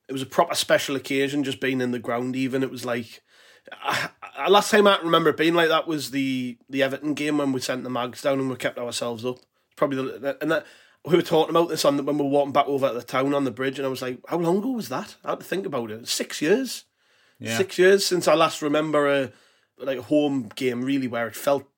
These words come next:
Speaker 1: that special. But, like, to the players' credit and to the manager's credit, we were so well prepared. We knew exactly what Sheff Wed were gonna do. And, um, I listened to Darren Moore, Martin, after the game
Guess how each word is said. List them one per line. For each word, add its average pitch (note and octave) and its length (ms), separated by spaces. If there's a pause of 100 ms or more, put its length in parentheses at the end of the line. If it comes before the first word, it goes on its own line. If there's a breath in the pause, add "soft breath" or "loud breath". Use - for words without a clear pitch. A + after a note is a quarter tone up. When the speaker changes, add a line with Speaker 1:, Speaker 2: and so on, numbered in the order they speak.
(140)
Speaker 1:
that B2 200
special. D#3 520 (640)
But, D3+ 160
like, D3 300
to E3 100
the D3+ 80
players' D3 260
credit C3 340
and C3 120
to C#3 100
the C3 60
manager's B2 360
credit, A#2 380 (640 loud breath)
we C#3 100
were B2+ 100
so C#3+ 180
well B2+ 200
prepared. A#2+ 540 (560 soft breath)
We C3+ 80
knew C3+ 200
exactly C3+ 460
what C3 300 (200)
Sheff - 300
Wed B2+ 180
were B2+ 60
gonna B2 220
do. B2 320 (580)
And, B2 340
um, A#2+ 340 (100)
I D3 60
listened D3+ 280
to C3+ 240 (220)
Darren C#3 220
Moore, C#3 260
Martin, C3+ 320
after C3 200
the B2 120
game C3+ 460